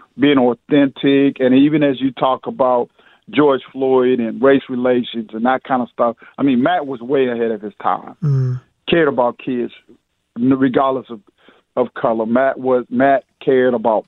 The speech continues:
Speaker 1: people.
Speaker 2: You know, Larry, you've dealt with a lot in the city, uh, in the number of years that you've coached, and certainly recently. But I got a call, uh, yesterday, and they said, you know, uh, Alonzo Dodd is, is struggling. Alonzo Dodd's a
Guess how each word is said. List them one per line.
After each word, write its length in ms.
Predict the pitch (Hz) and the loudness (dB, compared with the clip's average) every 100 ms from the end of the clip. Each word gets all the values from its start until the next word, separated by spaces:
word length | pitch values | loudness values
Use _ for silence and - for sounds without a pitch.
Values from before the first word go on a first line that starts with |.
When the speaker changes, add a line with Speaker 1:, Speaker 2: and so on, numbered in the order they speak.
| - | -4
Speaker 1:
people. 400 | 123 120 - - - _ _ _ _ _ _ - _ _ - | 0 0 -2 -14 -18 _ _ _ _ _ _ -20 _ _ 0
Speaker 2:
You 120 | 175 | 4
know, 140 | 180 | 6
Larry, 300 | 170 165 170 | 4 4 4
you've 280 | 165 165 160 | 4 2 2
dealt 220 | 165 175 | 2 2
with 100 | 147 | 2
a 40 | 143 | 0
lot 320 | 143 156 - | 0 0 -2
in 160 | 143 127 | 0 0
the 100 | 123 | 0
city, 440 | - 151 139 131 - _ | 0 0 0 -2 -6 _
uh, 300 | 139 135 135 | -4 -4 -4
in 180 | 160 135 | 2 4
the 60 | 131 | 6
number 220 | 139 139 | 4 4
of 80 | 135 | 4
years 220 | 143 123 | 2 2
that 160 | 127 | -4
you've 100 | 135 | -8
coached, 280 | - 151 139 | -4 -2 0
and 80 | 151 | 0
certainly 280 | 180 170 139 | 2 4 4
recently. 380 | 143 135 143 139 | 4 2 0 0
But 160 | 131 - - - | -2 -8 -18 -4
I 100 | 170 | 2
got 120 | 180 | 4
a 40 | 147 | 2
call, 540 | - 175 160 151 143 | 0 2 4 4 2
uh, 140 | 139 139 | -2 -2
yesterday, 640 | 143 151 - 139 143 139 | 0 -2 -2 -2 0 2
and 140 | 127 | 2
they 120 | 127 123 | 0 -2
said, 280 | - 151 | 0 0
you 80 | 135 | 2
know, 320 | 135 143 160 - - - _ _ - | 2 0 -2 -8 -20 -20 _ _ -8
uh, 280 | 135 131 - | -6 -6 -8
Alonzo 480 | 156 151 175 160 147 | -4 2 4 4 2
Dodd 320 | 143 156 143 | 0 0 0
is, 160 | 123 117 | -4 -8
is 200 | - 110 | -8 -6
struggling. 460 | - 135 120 127 | -4 -4 -6 -10
Alonzo 360 | 131 151 165 139 | -6 0 2 4
Dodd's 360 | 143 143 131 | 2 0 -2
a 120 | 135 | -10